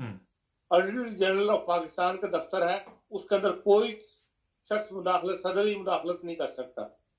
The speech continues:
Speaker 1: हम्म।
Speaker 2: लेकिन उसके अखराजात जो है, बहरहाल हुकूमत ने उठाने होते हैं।
Speaker 1: हम्म।
Speaker 2: यही हाल सुप्रीम कोर्ट का है। सुप्रीम कोर्ट के इख्तियारात में कोई मुदाखलत नहीं कर सकता, ना कोई सदर, ना कोई वजीर आजम, लेकिन उसके अखराजात भी जो है, वो हुकूमत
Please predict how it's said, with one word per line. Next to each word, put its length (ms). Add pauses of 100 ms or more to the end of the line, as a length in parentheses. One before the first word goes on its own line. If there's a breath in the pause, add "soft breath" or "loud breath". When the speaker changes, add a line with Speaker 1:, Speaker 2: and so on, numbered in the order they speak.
(120)
Speaker 1:
हम्म। 160 (100)
Speaker 2:
लेकिन 220
उसके 260
अखराजात 600
जो 180
है, 60
बहरहाल 240
हुकूमत 400
ने 60
उठाने 340
होते 260
हैं। 160 (400)
Speaker 1:
हम्म। 140
Speaker 2:
यही 240
हाल 180
सुप्रीम 380
कोर्ट 300
का 80
है। 240 (460)
सुप्रीम 340
कोर्ट 400
के 120 (540)
इख्तियारात 560
में 180
कोई 200
मुदाखलत 540
नहीं 120
कर 120
सकता, 240
ना 120
कोई 240
सदर, 320
ना 80
कोई 240
वजीर 220
आजम, 300 (400 soft breath)
लेकिन 240
उसके 280
अखराजात 500
भी 120
जो 180
है, 240 (260)
वो 140
हुकूमत 500